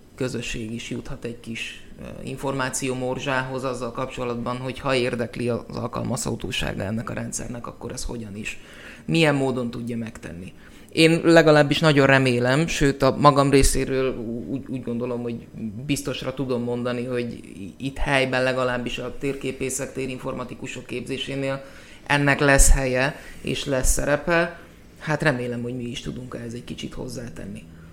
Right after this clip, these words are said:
És hát nagyon köszönöm, hogy tudtunk beszélgetni.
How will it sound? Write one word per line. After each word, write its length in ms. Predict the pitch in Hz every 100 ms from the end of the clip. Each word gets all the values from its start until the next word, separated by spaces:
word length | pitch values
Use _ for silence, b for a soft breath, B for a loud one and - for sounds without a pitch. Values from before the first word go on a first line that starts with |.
| B B B B B B - - -
És 160 | - -
hát 140 | 151
nagyon 220 | 156 139
köszönöm, 460 | 135 147 151 135 131
hogy 320 | 131 127 - - -
tudtunk 360 | - 139 135 123
beszélgetni. 880 | 135 - 143 151 160 196 202 208